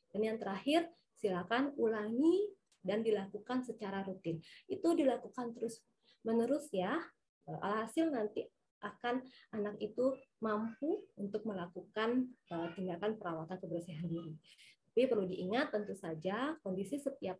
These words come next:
anak itu berbeda. Jadi jangan pernah membandingkan anak. Ya. Oh, anak si A sudah bisa melakukan, kok anak saya belum, tidak bi-, tidak bisa kita melakukan seperti itu.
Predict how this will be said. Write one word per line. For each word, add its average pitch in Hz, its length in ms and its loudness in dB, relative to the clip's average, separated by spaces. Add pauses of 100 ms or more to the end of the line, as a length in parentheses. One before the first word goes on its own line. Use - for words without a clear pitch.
anak 190 240 -6
itu 254 320 -6 (240)
berbeda. 160 560 -4
Jadi 247 240 -2
jangan 226 560 0
pernah 233 400 0
membandingkan 180 880 0 (400)
anak. 208 320 0 (640)
Ya. - 160 -12 (400)
Oh, 330 240 0 (240)
anak 262 320 2 (160)
si - 240 -4
A 330 160 2
sudah 196 320 4
bisa 269 560 0
melakukan, 240 560 -2
kok - 160 -4
anak 262 240 0
saya 254 320 -2
belum, 185 400 0
tidak 240 320 0
bi-, 196 240 0
tidak 196 320 2
bisa 208 320 -6 (760)
kita 214 240 2
melakukan 202 480 -4
seperti - 400 -8
itu. - 100 -12